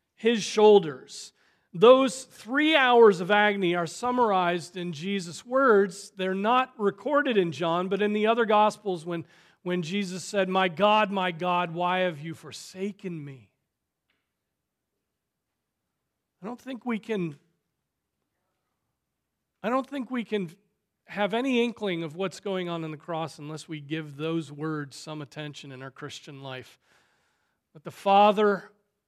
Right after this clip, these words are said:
God, the Son of God would say to him, "The Father and the Son who are one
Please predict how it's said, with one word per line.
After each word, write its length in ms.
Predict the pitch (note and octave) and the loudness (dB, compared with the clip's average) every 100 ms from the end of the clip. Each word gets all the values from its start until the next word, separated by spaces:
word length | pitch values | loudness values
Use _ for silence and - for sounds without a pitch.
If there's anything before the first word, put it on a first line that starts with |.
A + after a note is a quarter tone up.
| _ | _
God, 600 | F#3+ F#3 F#3+ F#3 F#3 E3 - _ _ _ _ _ _ _ _ | 0 4 4 4 0 -6 -16 _ _ _ _ _ _ _ _
the 80 | C3+ | -20
Son 380 | - - G#3+ A3 | -12 -2 0 0
of 100 | E3+ | 2
God 320 | G3+ G3 F#3 | 4 4 2
would 160 | E3+ | -4
say 300 | - - F#3+ | -6 -2 0
to 100 | F#3+ | 0
him, 400 | E3+ F#3 F#3 F3 - _ _ _ _ _ _ _ _ | -2 -4 -6 -8 -14 _ _ _ _ _ _ _ _
"The 160 | D3 E3 | -12 -8
Father 440 | - G3 G3+ G#3 | 2 6 6 4
and 120 | G3 | 0
the 60 | F#3+ | -4
Son 380 | - G3+ G3+ G3 | -4 -2 0 0
who 160 | F#3+ | 0
are 140 | F#3 F3+ | 0 0
one 560 | F3+ F#3 F#3 F#3 F3+ | 0 2 0 -2 -8